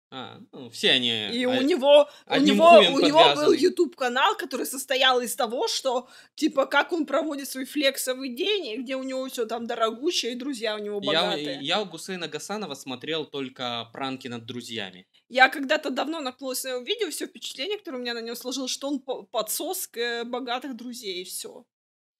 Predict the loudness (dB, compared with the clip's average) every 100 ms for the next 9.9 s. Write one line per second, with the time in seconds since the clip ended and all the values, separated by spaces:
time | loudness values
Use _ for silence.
0 | _ _ -6 -2 -2 0 0 0 -2 -4
1 | -4 -4 -6 -4 -2 -2 -6 -10 -10 -6
2 | -6 -6 -8 -12 -12 -12 -14 -14 -8 -2
3 | -2 -2 -6 -10 -14 -6 -4 -6 -10 -12
4 | -12 -12 -10 -8 -8 -10 -12 -12 -10 -10
5 | -8 -6 -6 -8 -14 -14 -14 -10 -12 -12
6 | -18 -20 _ -10 -6 -2 -2 -4 -4 -6
7 | -8 -6 -4 -4 -6 -8 -8 -8 -6 -4
8 | -4 -6 -10 -10 -10 -8 -10 -10 -10 -8
9 | -6 -4 -4 -6 -8 -10 -8 -10